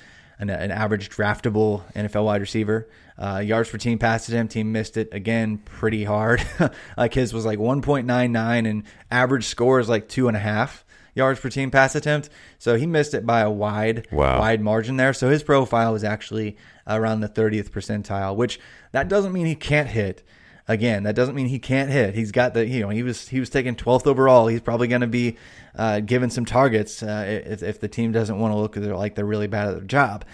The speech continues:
Speaker 1: But, um, really, if you get below the thirtieth percentile, or, or specifically, um, when I originally did this, I kinda broke these up into quintiles, like, kind of groups of twentieth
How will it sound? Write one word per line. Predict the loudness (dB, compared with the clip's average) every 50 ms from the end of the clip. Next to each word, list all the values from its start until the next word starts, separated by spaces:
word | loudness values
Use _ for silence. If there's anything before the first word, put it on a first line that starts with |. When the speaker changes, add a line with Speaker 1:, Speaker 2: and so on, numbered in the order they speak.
| -20 -20 -20 -20 -18 -4
Speaker 1:
But, | 2 4 4 4 4 0 -4 -4
um, | -2 0 0 0 -2 -4 -8 -12 _ _ _ _ _ _ _ -6
really, | -6 -4 2 4 6 8 8 6 6
if | 4 2 0 0 -2
you | -2 0
get | 0 0 0 2
below | 0 2 2 4 4 4 6 6 4 4 2 0 -6 -10
the | -14 -6
thirtieth | -2 0 2 2 2 0 -2
percentile, | -6 -6 -6 -4 -4 0 2 4 4 4 4 2 0
or, | -2 -4 -4 -4 -6 -8 -8 -6 -8 -8
or | -8
specifically, | -6 -6 -6 -4 -2 -2 -2 -2 -2 -2 0 0 0 -2
um, | -4 -4 -4 -6 -6 -4
when | -2 0
I | 0 0
originally | 2 0 0 -2 -2 -2 -2 -2 -2
did | -2 -2 -4 -4 -2
this, | -4 -6 -4 -6
I | -4
kinda | -4 -2 -2 -2
broke | -2 -2 -2 -2 -2
these | -4 -6 -4 -4
up | -4 -6 -6 -6
into | -6 -6 -6 -8
quintiles, | -8 -6 -4 -4 -2 0 2 2 4 4 2 0 -2
like, | -6 -6 -6
kind | -6 -6 -6
of | -6
groups | -6 -6 -6 -4 -6
of | -6 -8 -8
twentieth | -8 -6 -2 -2 0 0 0 -2 -4 -12